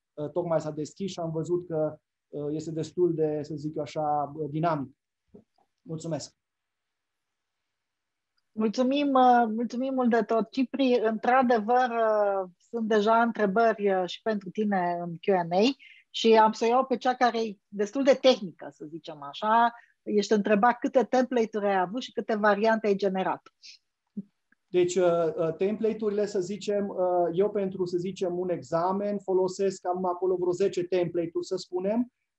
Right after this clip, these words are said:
Speaker 1: dar, uh, va-, generarea lor se poate face la ordinul sutelor, deci cam la nivelul ăsta pot să lucrez. Acum, aceast-, acest număr de template-uri depinde de domeniul fiecărei variabile, fiecare simbol care apare acolo,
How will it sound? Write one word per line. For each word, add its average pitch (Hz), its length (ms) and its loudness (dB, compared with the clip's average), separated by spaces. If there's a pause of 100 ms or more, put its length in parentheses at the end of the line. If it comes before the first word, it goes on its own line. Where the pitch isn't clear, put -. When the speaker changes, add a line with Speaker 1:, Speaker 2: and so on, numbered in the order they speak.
(100)
Speaker 1:
dar, 175 380 4
uh, 175 300 4
va-, 175 300 0 (120)
generarea 180 420 2
lor 190 140 4
se 190 160 -4
poate 190 260 -2
face 185 300 -4
la 175 100 2
ordinul 185 280 0
sutelor, 151 520 -6
deci 147 180 -10
cam 151 300 -6
la 151 220 -4 (120)
nivelul 175 340 0
ăsta 175 220 0
pot - 220 -10
să 156 80 -6
lucrez. 151 420 -8 (380)
Acum, 214 260 -4 (120)
aceast-, 220 380 -4
acest 185 320 -6
număr 202 420 2
de 160 320 -2
template-uri 202 600 -2
depinde 196 500 0
de 190 200 2
domeniul 185 420 -2
fiecărei 190 460 0
variabile, 160 600 -2
fiecare 196 300 -2
simbol 180 460 -2
care 160 180 -4
apare 160 380 -2
acolo, 196 600 0